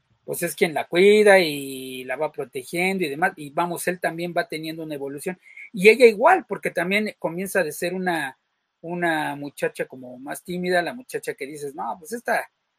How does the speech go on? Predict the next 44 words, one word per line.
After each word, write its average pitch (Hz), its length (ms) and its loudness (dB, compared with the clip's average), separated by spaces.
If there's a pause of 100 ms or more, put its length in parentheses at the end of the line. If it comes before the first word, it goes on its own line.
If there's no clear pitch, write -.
(120)
se - 160 -12
la 139 160 -4
van 208 160 0
a 170 40 -8
echar, 226 300 0
¿no? 262 140 -6
Se 180 100 -4
va 165 100 0
a - 40 0
morir 175 420 2
ahí 165 200 0
en 170 100 -8
el, 135 140 -12 (580)
en 151 140 -12
el 156 140 -10
primer 175 320 -2
capítulo, 220 640 0
ahí 175 540 -2
se, 135 320 -10
se 151 200 -10
va 170 100 -2
a 175 40 -4
morir 175 300 -8
porque, 147 240 -10
pues, - 200 -14
es 165 120 -6
la, 139 240 -6 (640)
la 127 680 -4
rebeldosa 143 720 -2
que 170 100 -4
anda 160 180 -6
teniendo 147 440 -10
sexo 151 360 -2
ahí", 151 180 -6
pues, 190 200 -14
es 147 120 -12
las 131 180 -8
que - 120 -16
se 131 140 -10
mueren 147 300 -4
en 123 140 -14
las 127 140 -14
películas 143 520 -8
slashers. 160 680 -6